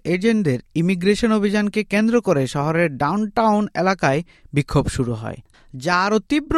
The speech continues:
হয়ে ওঠে যখন প্রেসিডেন্ট বিক্ষোভ দমন করতে ন্যাশনাল গার্ড মোতায়েনের নির্দেশ দেন। সবশেষে বাংলাদেশের খবর।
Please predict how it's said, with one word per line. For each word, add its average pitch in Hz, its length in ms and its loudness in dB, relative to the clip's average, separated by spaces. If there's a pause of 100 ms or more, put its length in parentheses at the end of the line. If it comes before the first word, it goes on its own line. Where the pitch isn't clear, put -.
হয়ে 233 220 6
ওঠে 160 280 0 (240)
যখন 190 360 0
প্রেসিডেন্ট 202 520 2 (160)
বিক্ষোভ 180 380 -2
দমন 233 340 2
করতে 220 320 0 (160)
ন্যাশনাল 233 560 0
গার্ড 175 300 2
মোতায়েনের 175 540 0 (320)
নির্দেশ 143 420 2 (100)
দেন। 120 220 -2 (800)
সবশেষে 240 580 -2
বাংলাদেশের 143 540 2
খবর। 117 340 -6